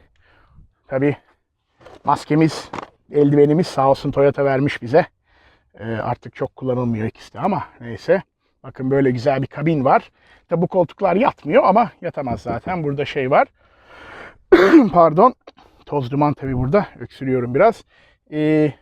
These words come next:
bakın fena değil. Çok şey değil. Hani ben, mesela ben buraya biraz zor otururum. Önde koltuk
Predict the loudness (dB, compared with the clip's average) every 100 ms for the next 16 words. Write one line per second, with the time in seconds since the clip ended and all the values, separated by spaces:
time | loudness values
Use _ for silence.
0 | _ _ -4 -4 -14 _ 0 4 2 2
1 | -2 -6 _ 0 0 2 4 4 4 4
2 | 4 2 -2 _ _ _ -4 0 0 0
3 | 4 4 6 4 4 2 2 -2 0 0
4 | 0 _ _ _ _ _ _ _ -6 2
5 | 2 0 _ _ -4 -4 -4